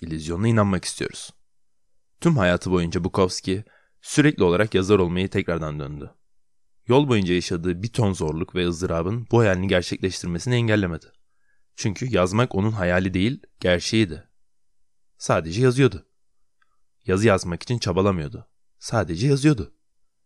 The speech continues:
Evet, yazmak istiyordu belki ama yazmayı istemeyi istemiyordu. O sadece yazı veriyordu ve bunu yapmaya devam etti.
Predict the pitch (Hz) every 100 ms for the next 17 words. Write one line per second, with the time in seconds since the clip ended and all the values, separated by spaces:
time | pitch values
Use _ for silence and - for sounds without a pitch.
0 | _ _ _ _ _ - 90 - 82 90
1 | 95 - 131 120 78 76 80 92 101 -
2 | - _ _ _ _ _ 87 85 82 110
3 | 113 - 95 127 - 143 127 76 - _
4 | _ _ _ _ _ _ - 98 87 71
5 | 98 101 101 107 85 76 71 110 175 _
6 | _ _ _ _ _ _ _ 90 73 71
7 | 90 80 - 92 101 113 110 - -